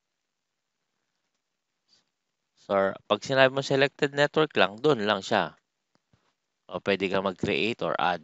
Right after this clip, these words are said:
Yung katulad nung sa iba, existing. Sabihin natin yung sa isa na ginawa natin. Ayan, o, nakita nyo?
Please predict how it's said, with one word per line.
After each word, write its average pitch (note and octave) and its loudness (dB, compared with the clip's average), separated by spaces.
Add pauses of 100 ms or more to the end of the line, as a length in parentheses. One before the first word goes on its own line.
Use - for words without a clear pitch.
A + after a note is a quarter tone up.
Yung G2 -12
katulad F#2 -2
nung F#2 -10
sa E2 -4
iba, E2+ -2
existing. F2+ -10 (1040)
Sabihin F#2 -4
natin F2+ -2
yung E2+ -12
sa E2 -8
isa E2 -4
na F2 -20
ginawa D#2+ -8
natin. F#2 -6 (1500)
Ayan, F2+ -6
o, E2+ -6
nakita E2+ -8
nyo? E2 -10